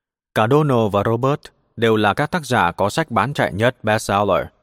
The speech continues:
trên khắp thế giới và mỗi người có thể tự viết thêm một quyển bestseller nữa.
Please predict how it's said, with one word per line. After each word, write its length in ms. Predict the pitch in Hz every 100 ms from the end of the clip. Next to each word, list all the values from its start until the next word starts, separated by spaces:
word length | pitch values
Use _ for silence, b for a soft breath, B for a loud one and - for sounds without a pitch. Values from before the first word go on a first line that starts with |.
| -
trên 200 | 107 82
khắp 180 | 104 -
thế 120 | 98
giới 340 | 92 92 135 185 b b -
và 140 | 113
mỗi 180 | 113 170
người 180 | 156 113
có 100 | 175
thể 200 | 113 90
tự 200 | 120 95
viết 200 | 165 -
thêm 240 | 147 123
một 180 | 107 -
quyển 220 | 107 85
bestseller 560 | 95 117 - 92 90 78
nữa. 280 | 80 98